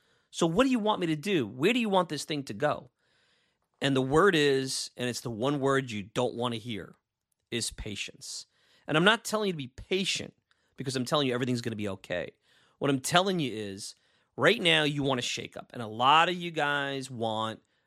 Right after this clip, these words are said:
Vientos up, Mor-, you know, Mauricio, whatever. You know, the first thing is, let's fire Buck, let's fire Epler, let's bring up the kids.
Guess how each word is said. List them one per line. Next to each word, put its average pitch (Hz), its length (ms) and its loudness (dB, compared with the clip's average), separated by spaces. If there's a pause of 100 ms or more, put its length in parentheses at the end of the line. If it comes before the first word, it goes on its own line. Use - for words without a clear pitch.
(160)
Vientos 143 600 0
up, 139 320 2 (120)
Mor-, 107 360 -4 (220)
you - 80 -10
know, 87 80 -10
Mauricio, 123 880 2 (480)
whatever. 113 500 0 (100)
You 113 100 -12
know, 98 140 -8
the - 120 -20
first 170 260 2
thing 151 140 0
is, 139 140 2
let's 123 120 -8
fire 135 300 2
Buck, 123 320 0
let's 101 140 -8
fire 123 300 0
Epler, 117 440 -6 (460)
let's 117 160 -6
bring 117 240 -4
up 107 100 -12
the 110 60 -10
kids. - 400 -10